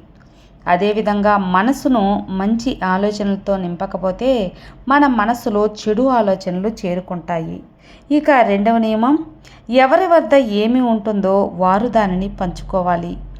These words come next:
సుఖం కలిగిన వారు సుఖాన్నే పంచగలరు, దుఃఖం కలిగిన వారు దుఃఖాన్నే పంచగలరు. జ్ఞానులు జ్ఞానాన్ని పంచుతారు, భ్రమలో ఉన్నవారు భ్రమల్లోనే పంచగలరు.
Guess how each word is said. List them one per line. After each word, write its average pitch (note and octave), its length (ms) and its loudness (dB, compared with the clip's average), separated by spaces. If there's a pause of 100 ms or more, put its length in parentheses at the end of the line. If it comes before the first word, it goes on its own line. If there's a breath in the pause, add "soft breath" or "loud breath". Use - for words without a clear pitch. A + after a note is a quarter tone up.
(240 loud breath)
సుఖం G3 340 -2
కలిగిన F#3+ 440 0
వారు F#3 260 2
సుఖాన్నే G#3 540 -2
పంచగలరు, F#3 840 -2
దుఃఖం D4 320 0
కలిగిన B3 400 -2
వారు A#3+ 400 2 (480 loud breath)
దుఃఖాన్నే B3+ 560 2
పంచగలరు. G3+ 800 0 (460 soft breath)
జ్ఞానులు C#4 520 4
జ్ఞానాన్ని G#3 560 2
పంచుతారు, A3 840 0
భ్రమలో G3 420 2
ఉన్నవారు G3 560 0
భ్రమల్లోనే F#3+ 760 -2
పంచగలరు. F3+ 840 -4